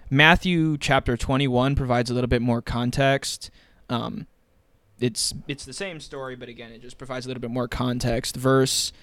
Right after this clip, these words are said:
starting from twenty-one, verse one, it says, "As they," this is Jesus and the disciples, "approached Jerusalem and came to Bethpage," on the Mount of Olives, Jesus sent two disciples, saying to them, "Go to the village ahead of you, and at once you will find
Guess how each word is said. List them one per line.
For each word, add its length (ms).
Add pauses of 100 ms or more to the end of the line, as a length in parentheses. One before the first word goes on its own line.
(480)
starting 340
from 220
twenty-one, 440
verse 280
one, 560
it 100
says, 380
"As 320
they," 340
this 160
is 120
Jesus 380
and 200
the 60
disciples, 640
"approached 460
Jerusalem 640
and 100
came 280
to 120
Bethpage," 800 (460)
on 120
the 60
Mount 240
of 80
Olives, 320
Jesus 320
sent 280
two 180
disciples, 600
saying 280
to 100
them, 320 (440)
"Go 140
to 100
the 100
village 340
ahead 240
of 120
you, 180
and 120
at 100
once 320
you 80
will 120
find 580